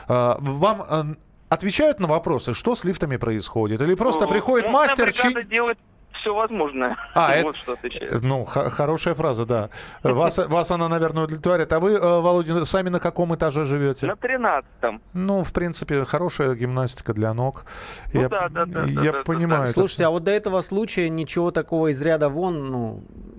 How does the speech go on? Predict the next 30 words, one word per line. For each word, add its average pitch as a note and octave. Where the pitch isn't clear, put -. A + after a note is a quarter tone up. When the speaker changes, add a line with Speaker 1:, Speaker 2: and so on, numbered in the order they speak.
Speaker 2:
Э, C3
такого A#3
нет, C#3+
такого D3+
не A#2
было, -
да. -
Speaker 1:
Спасибо, A#3
спасибо, B3+
что A#3
были G#3+
у G3+
нас F#3+
в -
прямом F#3
эфире. G#3
Владимир, D#3+
житель D3+
дома. F#3
Э, C3+
кстати, F#3+
друзья, D3
если G3+
вы F#3
слушаете C3+
сейчас -
программу C3+
"Московские C#3+
окна", A#2+
э, -